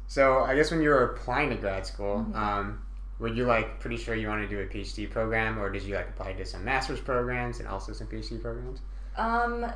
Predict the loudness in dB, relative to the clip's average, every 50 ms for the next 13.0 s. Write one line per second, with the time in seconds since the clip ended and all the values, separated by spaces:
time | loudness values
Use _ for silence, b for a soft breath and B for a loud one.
0 | -6 -8 -8 -6 -2 2 4 6 8 8 8 8 6 4 0 -4 -8 -8 -8 -8
1 | -8 -8 -8 -8 -8 -6 -2 -2 0 0 0 0 -2 -2 -2 0 0 2 2 2
2 | 2 0 -2 -2 -4 -4 -4 -4 -2 -2 -2 -2 -2 -6 -8 -8 -6 -4 -4 -4
3 | -2 -2 0 0 0 0 0 -2 -4 -4 -4 -6 -6 -6 -6 -8 -8 -8 -8 -8
4 | -8 -6 -6 -6 -6 -6 -8 -8 -8 -6 -6 -4 -4 -2 -2 0 0 0 0 -2
5 | -2 -2 0 0 0 -2 -4 -6 -8 -8 -8 -8 -8 -8 -4 0 0 2 2 2
6 | 2 0 0 0 0 0 0 0 0 -2 0 0 0 0 0 0 0 0 0 -2
7 | -4 -6 -6 -6 -6 -4 -4 -4 -4 -4 -2 0 0 0 0 -2 -4 B B B
8 | B B B B B B -8 -6 -4 -4 -2 -2 -2 -2 -2 0 2 4 6 6
9 | 6 6 6 6 6 6 6 6 4 4 4 0 0 0 2 2 2 4 4 4
10 | 4 4 4 2 0 2 4 4 4 2 0 -2 -2 -2 0 2 4 6 8 8
11 | 6 6 2 2 2 2 2 2 2 4 4 4 2 -2 -4 -6 -6 -6 -4 -4
12 | -4 -2 0 0 0 0 0 -2 -4 -2 0 0 0 0 0 -2 -2 -2 -2 -4